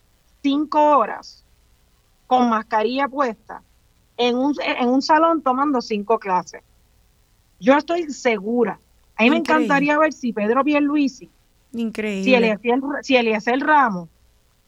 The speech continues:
Speaker 1: pueden estar en un salón de escuela pública sin aire acondicionado, con mascarilla puesta,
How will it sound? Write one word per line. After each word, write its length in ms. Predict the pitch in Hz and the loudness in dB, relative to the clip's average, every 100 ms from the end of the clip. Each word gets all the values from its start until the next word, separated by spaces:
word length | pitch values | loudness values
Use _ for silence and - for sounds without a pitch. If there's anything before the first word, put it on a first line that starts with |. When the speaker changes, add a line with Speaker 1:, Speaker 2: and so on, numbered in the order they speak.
| _ _ _ _ _ _ | _ _ _ _ _ _
Speaker 1:
pueden 560 | - 277 277 294 311 320 | -4 0 0 0 -2 -4
estar 480 | 294 - 285 214 - _ _ _ _ _ - | -6 -2 -2 -2 -8 _ _ _ _ _ -4
en 180 | 254 | -2
un 180 | 254 294 | -2 -2
salón 580 | - 302 294 285 277 262 _ _ _ _ _ | 0 2 2 2 -2 -8 _ _ _ _ _
de 100 | 247 | -2
escuela 360 | 254 - 269 302 | -2 0 2 2
pública 680 | 247 320 302 233 190 185 185 _ _ | 0 -8 -8 -8 -10 -10 -12 _ _
sin 260 | - 220 | -6 -2
aire 200 | 226 269 | 0 0
acondicionado, 960 | 320 311 302 254 277 269 285 220 190 196 _ _ _ _ _ _ _ _ _ _ _ | 0 -2 -2 -4 0 0 0 -2 -8 -12 _ _ _ _ _ _ _ _ _ _ _
con 140 | 247 | 0
mascarilla 600 | 247 233 220 226 254 311 | 2 0 2 0 2 -2
puesta, 600 | 311 320 311 - - 196 | -2 -2 -2 -4 -8 -8